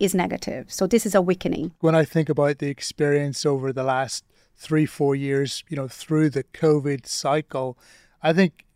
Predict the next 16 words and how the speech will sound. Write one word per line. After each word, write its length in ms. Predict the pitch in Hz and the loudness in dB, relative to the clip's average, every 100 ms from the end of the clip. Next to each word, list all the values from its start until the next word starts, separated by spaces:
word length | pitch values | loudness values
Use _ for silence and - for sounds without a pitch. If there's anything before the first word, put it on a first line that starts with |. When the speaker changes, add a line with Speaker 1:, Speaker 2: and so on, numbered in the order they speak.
| _ | _
Speaker 2:
for 200 | _ - | _ 0
the 100 | 170 | 4
most 300 | 170 196 196 | 6 6 4
part, 280 | - 143 139 - | 0 -2 -2 -2
E 160 | 175 180 | 2 4
M 140 | 156 | 2
central 400 | 135 156 143 143 | 2 -2 0 -2
banks 480 | 135 139 139 - - _ _ _ | -2 -4 -6 -10 -12 _ _ _
have 120 | - 143 | -8 -4
been 160 | 147 | -2
very, 320 | 131 143 185 | 0 4 4
very 240 | 160 143 135 | 4 2 -2
disciplined 640 | 147 143 - 139 120 - _ _ _ _ _ | -4 -6 -6 -10 -10 -14 _ _ _ _ _
in 140 | - 147 | -8 -6
terms 360 | - 160 151 | 0 2 2
of 200 | 156 131 | 0 -2